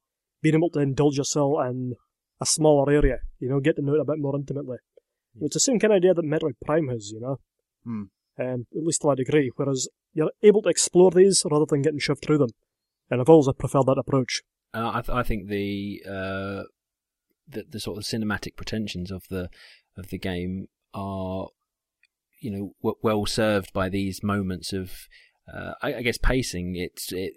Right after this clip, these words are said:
Speaker 2: they're used to, uh, you know, establish the world, establish characters, and they're used to give you a chance to, to explore and settle in before being, you know, thrust into the main action. And I think this is the,
Speaker 3: Hmm.
Speaker 2: the game really excels for me in,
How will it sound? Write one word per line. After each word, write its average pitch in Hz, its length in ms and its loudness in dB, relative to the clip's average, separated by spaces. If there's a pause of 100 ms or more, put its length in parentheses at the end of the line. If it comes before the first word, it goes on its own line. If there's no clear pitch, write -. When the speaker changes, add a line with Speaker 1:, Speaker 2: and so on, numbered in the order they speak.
(160)
Speaker 2:
they're 107 140 -6
used 101 460 -4
to, 85 280 -6
uh, - 40 -6 (120)
you 110 100 -6
know, 87 60 -6
establish 92 440 -8
the 95 80 -8
world, 90 260 -6
establish 90 400 -10
characters, 92 680 -10 (320)
and 95 140 -6
they're 95 120 -4
used 92 480 -6
to 92 500 -6 (960)
give 107 160 -2
you 101 180 0
a 95 60 -2
chance 98 440 -6
to, 90 320 -6 (440)
to - 120 -6
explore 98 640 -4
and 90 140 -6
settle - 280 -6
in 92 260 -4
before 92 460 -6
being, 90 340 -4 (400)
you 90 120 -8
know, 78 120 -8
thrust - 360 -6
into 87 520 -8 (280)
the - 80 -10
main 87 260 -6
action. 95 320 -8
And 92 80 -8
I 92 40 -8
think 85 160 -8
this - 180 -10
is 69 80 -16
the, 67 100 -16 (340)
Speaker 3:
Hmm. 113 200 -10 (200)
Speaker 2:
the 107 80 -4
game 101 320 0
really 92 240 0
excels 95 420 -4
for - 80 -12
me 87 180 -8
in, 90 160 -8